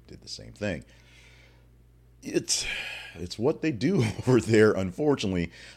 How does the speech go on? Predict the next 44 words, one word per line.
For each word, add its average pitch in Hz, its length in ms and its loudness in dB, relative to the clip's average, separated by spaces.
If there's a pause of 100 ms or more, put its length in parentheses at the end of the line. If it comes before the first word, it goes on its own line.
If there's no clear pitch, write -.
but 98 140 8
we're 110 200 4
gonna 117 140 0
see 104 160 -2
how 90 120 2
that 90 120 0
goes 85 240 -2
on. 78 160 -6
Now, 92 180 2
Joe 98 320 2
Biden 131 400 2
was 85 160 -4
asked 85 280 -2
about 80 180 -4
this 82 140 -6
one, 92 100 -6
and 90 100 -6
while 117 160 0
he's 113 120 -4
been 98 220 -4
really 123 180 -2
quiet 110 300 4
on 87 100 -2
things 95 340 -6
that 85 120 -6
should 104 200 -4
be 98 60 -4
important, 101 480 -4 (260)
he 107 100 2
did 180 180 2
said 135 440 2 (280)
he 127 280 0
believed 120 760 -2
Putin 107 260 -4
was 90 100 -4
behind 85 260 -6
the 76 40 -12
crash, 85 340 -2
but 80 100 -10
didn't 139 180 -2
have 160 200 -4
any 135 120 -2
actual 110 320 -2
proof. 160 440 0